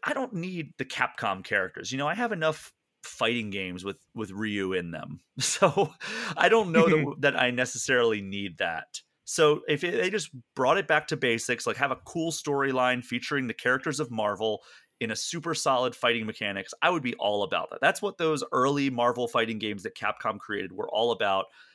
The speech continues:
Speaker 1: before they were like, "Oh, what if we crossed over our Capcom characters with them?" And it's like,
Speaker 2: Mm,
Speaker 1: "Yeah, I don't know if
Speaker 2: mm-hmm.
Speaker 1: we need that." And, like, it's fun. Like, I like the Marvel versus Capcom series, but I would love just, like, a cool fighting game starring, like, a huge roster of Marvel characters.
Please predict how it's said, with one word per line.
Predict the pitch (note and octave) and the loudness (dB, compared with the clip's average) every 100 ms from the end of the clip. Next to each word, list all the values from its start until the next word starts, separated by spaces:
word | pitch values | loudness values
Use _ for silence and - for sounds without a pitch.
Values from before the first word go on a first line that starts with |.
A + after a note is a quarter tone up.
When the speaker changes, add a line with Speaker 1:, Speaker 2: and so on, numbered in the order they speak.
| _ | _
Speaker 1:
before | C3 - C#3 | -4 2 4
they | B2 | 6
were | A2+ | 4
like, | G#2 - | 4 0
"Oh, | A3 | -2
what | A3 A2 | 0 -2
if | E3+ | -4
we | - | -6
crossed | - C3 D3+ | -2 -2 -2
over | C#3 C#3+ | -2 -2
our | C#3+ | -4
Capcom | - G3 - G#2 F#2+ | -4 -4 -2 -4 0
characters | G2+ F#2+ F2+ | -2 -2 -6
with | G2 | -4
them?" | G2+ F2 | -2 -2
And | F2 | -4
it's | G2 | -4
like, | C#3 B2+ | -2 0
Speaker 2:
Mm, | |
Speaker 1:
"Yeah, | A#2 - - | -2 -2 -4
I | - | -4
don't | A2+ | -2
know | B2+ | 0
if | A#2+ | 0
Speaker 2:
mm-hmm. | |
Speaker 1:
we | A2+ | -2
need | F#2+ F#2 | -6 -4
that." | G2+ F#2+ G2 | 0 0 0
And, | A#2+ A#2 | -4 -2
like, | D#3 | -4
it's | E3+ - | -6 -8
fun. | - G#2 A2+ | -2 0 0
Like, | A#2 C3+ | -2 0
I | |
like | A#2+ A2+ | 0 0
the | C3+ | -2
Marvel | B2+ C3 | 0 0
versus | C#3 C3 | -4 -6
Capcom | - D3 D3 D#3 | 0 2 2 -2
series, | D3+ E3 D#3+ D#3+ - _ _ _ _ | -2 -2 -2 -2 -6 _ _ _ _
but | - - | 2 4
I | A2+ D3+ | 8 8
would | D3+ A#2+ | 6 2
love | A2+ A2+ G#2+ | 4 4 4
just, | A2+ A2 | 0 0
like, | G#2+ | 0
a | F#2 - | -2 -4
cool | - - D3 C#3+ C#3+ C#3 C#3+ - | -8 -2 2 2 2 0 -4 0
fighting | B2+ A#2 A2+ | 2 4 0
game | A2+ G#2+ G#2 | 0 -2 -2
starring, | - A2+ G#2 G#2 G#2 | -2 2 2 2 -2
like, | G2 | -4
a | |
huge | F#2+ - A#2+ G#2 | -8 -2 0 0
roster | G#2+ G2 G2 G#2 | 2 2 0 -2
of | F2+ | -4
Marvel | F#2 F#2 E2+ | -2 -4 -4
characters. | - - - - - - - | -6 -6 -6 -8 -12 -10 -14